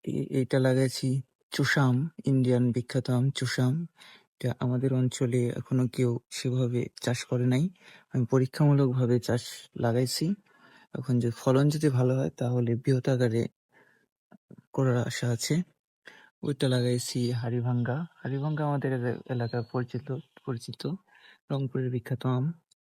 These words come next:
অনেক সুস্বাদু। লাগাইছি, আরও লাগাইছি banana mango। banana mango লাগাইছি।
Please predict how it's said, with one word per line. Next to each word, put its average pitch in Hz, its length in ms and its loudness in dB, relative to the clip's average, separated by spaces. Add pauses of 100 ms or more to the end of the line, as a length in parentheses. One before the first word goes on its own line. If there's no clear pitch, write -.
(540)
অনেক 143 200 0
সুস্বাদু। 139 580 -2 (1160)
লাগাইছি, 127 560 0 (160)
আরও 135 200 2
লাগাইছি 127 480 2 (280)
banana 120 400 2
mango। 117 360 2 (1900)
banana 139 380 4
mango 123 280 4
লাগাইছি। 117 480 0